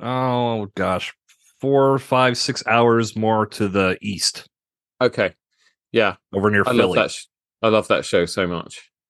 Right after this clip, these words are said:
Speaker 1: Yeah, good. I, that's one of my favorites. I, it's funny though, I've had this conversation of that little grouping though, like Parks and Recreation ended up being my favorite. And
Speaker 2: Okay,
Speaker 1: there was
Speaker 2: so
Speaker 1: Brook-,
Speaker 2: I s-,
Speaker 1: Bro-,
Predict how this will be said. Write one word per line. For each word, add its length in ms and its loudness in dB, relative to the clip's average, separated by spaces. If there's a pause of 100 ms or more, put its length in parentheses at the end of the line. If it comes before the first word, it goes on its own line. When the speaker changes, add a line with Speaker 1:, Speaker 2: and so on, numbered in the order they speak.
Speaker 1:
Yeah, 340 0 (140)
good. 240 2
I, 120 -2 (100)
that's 220 -4
one 120 2
of 60 0
my 120 2
favorites. 400 0
I, 60 2 (340)
it's 120 -6
funny 180 4
though, 80 4
I've 100 2
had 140 4
this 100 -2
conversation 680 0
of 160 2
that 240 2
little 160 2
grouping 400 -2
though, 160 2
like 180 -2
Parks 320 0
and 100 0
Recreation 680 2
ended 200 0
up 140 0
being 240 0
my 140 0
favorite. 420 -2 (1000)
And 140 -4
Speaker 2:
Okay, 100 -2
Speaker 1:
there 60 4
was 120 -2
Speaker 2:
so 100 2
Speaker 1:
Brook-, 120 2
Speaker 2:
I 120 4
s-, 80 -2
Speaker 1:
Bro-, 100 -4